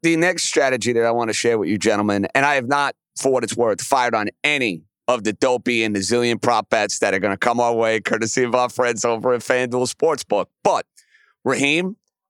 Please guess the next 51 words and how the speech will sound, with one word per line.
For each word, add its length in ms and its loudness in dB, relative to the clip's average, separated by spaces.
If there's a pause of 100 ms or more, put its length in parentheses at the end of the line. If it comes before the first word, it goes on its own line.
(140)
I 120 2
think 220 -2
for 100 0
a 60 0
lot 220 0
of 80 -4
folks 280 -2
out 240 0
there 260 -2 (160)
who 140 0
are 60 0
starting 520 -2
to 120 0
line 360 -2
up 240 -2
what 380 -2
they 120 0
wanna 320 0
do 200 -2
from 240 0
a 60 0
prop 380 0
bet 200 0
standpoint, 640 -4 (840)
people 560 0
love 260 -2
betting 320 0
the 140 2
overs 460 0
in 80 0
these 200 0
bad 280 -2
boys, 480 -2 (140)
and 180 -10
be 160 2
careful. 560 0 (160)
That's 240 2
all 100 2
I'm 120 0
gonna 120 0
say. 440 -2
It, 340 0 (300)
uh, 160 0
the 240 0
idea 340 0
of 80 -4
just 220 -2
lining 340 0
up 160 -2
five, 320 -2
six, 460 -2